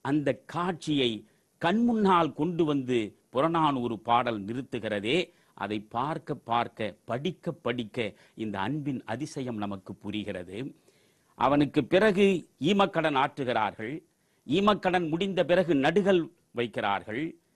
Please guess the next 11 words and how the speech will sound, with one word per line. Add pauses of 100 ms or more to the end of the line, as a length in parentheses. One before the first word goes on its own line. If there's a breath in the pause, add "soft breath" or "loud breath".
நட்ட
அந்த
நடுகல்லின்
மீது (360)
மயிர்பீலி (100)
சூட்டி (1200)
அதை (120)
அழகுபடுத்தி (520)
மாலைகள்
அணிவித்து (580)
அதற்கு